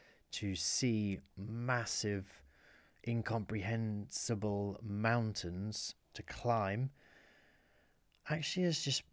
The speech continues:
more like challenges and goals, and things don't seem so impossible, and we start to enjoy and embrace life's journey for what it is. We're not so, so daunted by these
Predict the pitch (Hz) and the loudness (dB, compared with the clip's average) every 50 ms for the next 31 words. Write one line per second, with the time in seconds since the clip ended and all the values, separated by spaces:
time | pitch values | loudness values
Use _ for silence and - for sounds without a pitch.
0 | - - 127 117 117 113 110 110 107 104 101 101 98 98 - - - - 104 101 | -6 -2 0 2 4 4 4 4 4 4 2 2 0 -4 -6 -6 -4 -2 0 0
1 | 101 98 95 92 90 87 90 87 87 85 - - - - - 147 120 110 107 107 | 0 -2 -2 -4 -4 -4 -4 -4 -4 -4 -4 -6 -6 -8 -6 -4 -2 -2 -2 -2
2 | 104 104 - - 101 98 95 92 87 87 90 95 - - - 107 98 95 87 - | -4 -4 -2 0 2 2 2 0 -2 -6 -6 -8 -10 -10 -10 -10 -10 -10 -8 -4
3 | - 107 107 104 98 98 92 - - - - - 120 107 95 95 92 - - - | -2 -2 0 0 -2 -2 -4 -6 -6 -8 -10 -10 -8 -6 -4 -4 -6 -6 -6 -4
4 | - - - 104 98 95 90 87 82 - - 95 90 90 87 87 82 - - - | -4 -2 -2 -2 -2 -2 -2 -4 -6 -4 -2 0 0 0 -2 -4 -8 -8 -4 -4
5 | 123 - - - 107 110 113 113 110 110 113 113 - _ - - 95 92 85 - | -4 -2 -2 -6 -4 -2 0 0 0 0 -2 -4 -6 _ -12 -10 -8 -8 -6 -6
6 | - - 98 98 - - - - - 98 95 92 90 90 90 - 98 98 92 92 | -2 0 0 0 -2 -4 -6 -6 -4 -2 -2 -2 -2 -4 -4 -4 -2 0 2 2
7 | 92 92 92 90 80 - - - - - - - 101 98 95 90 90 87 82 92 | 2 0 0 -2 -4 -8 -16 -20 -20 -14 -8 -4 -4 -2 -2 -2 -4 -4 -2 0
8 | 92 92 87 87 85 - - - - - - _ _ _ - - 92 90 90 87 | 0 0 0 0 -4 -6 -6 -8 -8 -10 -14 _ _ _ -10 -4 0 0 2 0
9 | 85 80 - - - - _ - 98 92 - - 98 92 92 92 85 85 82 82 | 0 -2 -8 -10 -12 -14 _ -14 -12 -8 -4 -2 0 0 0 0 -2 -4 -4 -6
10 | 82 80 - - _ _ - - - 104 98 95 92 90 - - 95 76 101 101 | -8 -10 -14 -20 _ _ -12 -4 -2 -2 0 0 -2 -2 -4 -6 -6 -2 -2 -2
11 | 95 85 85 - - - _ _ - - - - - - _ _ _ - - 95 | -2 -2 -2 -4 -6 -8 _ _ -20 -20 -20 -20 -20 -20 _ _ _ -10 -8 -6
12 | 92 - - - - 92 90 80 - _ _ - - - - 92 90 90 82 - | -6 -6 -6 -6 -6 -6 -6 -8 -12 _ _ -10 -6 -4 -2 0 0 -2 -2 -2
13 | - 110 101 104 101 95 - - 82 82 82 - - - - - 92 92 92 90 | 0 2 2 2 2 0 0 -2 -4 -4 -6 -8 -14 -10 -6 -4 -2 -2 -2 -2
14 | 87 - 92 90 90 87 90 - | -2 -2 -2 -2 -2 -4 -6 -8